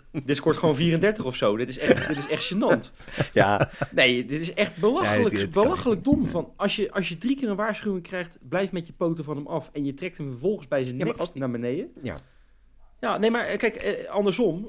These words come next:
Speaker 1: want kan je, kan je nog herinneren, de eerste wedstrijd tegen Celtic die wij speelden, toen kregen wij een penalty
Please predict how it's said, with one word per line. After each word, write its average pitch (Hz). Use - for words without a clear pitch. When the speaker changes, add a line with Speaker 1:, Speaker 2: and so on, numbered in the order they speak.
Speaker 1:
want 170
kan 202
je, 175
kan 220
je 208
nog 175
herinneren, 190
de 190
eerste 202
wedstrijd 175
tegen 165
Celtic 160
die 151
wij 147
speelden, 147
toen 147
kregen 156
wij 180
een 190
penalty 139